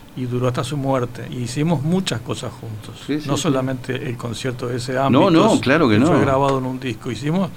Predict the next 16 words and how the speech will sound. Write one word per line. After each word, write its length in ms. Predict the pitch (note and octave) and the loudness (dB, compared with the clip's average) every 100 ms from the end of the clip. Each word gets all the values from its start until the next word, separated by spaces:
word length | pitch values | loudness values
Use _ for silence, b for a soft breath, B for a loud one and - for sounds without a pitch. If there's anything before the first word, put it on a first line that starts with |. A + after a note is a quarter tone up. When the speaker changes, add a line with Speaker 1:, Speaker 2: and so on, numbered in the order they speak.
| B B B B | B B B B
Speaker 1:
infinidad 640 | C#3 B2+ - B2 C3+ D#3 E3 | -6 -4 -4 -2 2 4 6
de 60 | |
actividades. 400 | D3 B2 C3+ C#3 | 4 0 -2 4
Speaker 2:
Bueno, 280 | C#3+ D#3 D#3 | 6 6 6
en 180 | B2+ B2+ | 8 6
Surcidor, 640 | B2+ A2 A2 A#2+ E3+ C#3 | 6 4 4 6 6 6
por 160 | G#2+ G2+ | 4 0
ejemplo, 480 | G#2 C#3+ C3 F2+ G2 | 2 4 4 2 -2
¿no? 220 | A#2+ D3 | -2 -2
Speaker 1:
Ahí 120 | A#2 | -2
empezó 380 | D3+ D#3 D#3 E3 | 0 0 2 2
la 100 | D3 | 2
colaboración. 580 | C#3+ C3 B2+ B2+ B2 - | 2 -2 -2 -4 -6 -2
Speaker 2:
Claro, 380 | A2+ A2+ F#2+ F#2 | 2 4 2 -2
en 100 | F#2 | -6
Surcidor. 540 | G#2 F#2+ G2+ B2 B2+ | -4 -2 2 2 2